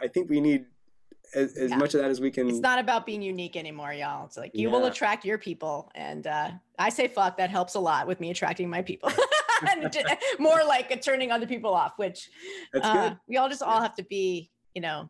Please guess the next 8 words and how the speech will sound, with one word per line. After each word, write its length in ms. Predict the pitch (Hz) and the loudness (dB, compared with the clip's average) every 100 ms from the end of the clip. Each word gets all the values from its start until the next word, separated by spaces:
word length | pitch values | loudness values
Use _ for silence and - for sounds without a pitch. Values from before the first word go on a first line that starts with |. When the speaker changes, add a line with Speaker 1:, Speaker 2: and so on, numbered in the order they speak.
| _ _ _ _ _ _ _ _ _ _ | _ _ _ _ _ _ _ _ _ _
Speaker 2:
like 220 | 196 196 | -4 -2
you 60 | 196 | -4
said, 300 | 185 180 156 - | 0 0 -2 -4
our, 480 | 165 165 160 160 - | -2 0 -2 -4 -6
um, 440 | 165 156 - - 185 _ _ _ _ - | -6 -6 -8 -12 -18 _ _ _ _ -4
our 80 | 185 | -4
true 200 | - 180 | -2 -4
self, 360 | - - - | -4 -8 -12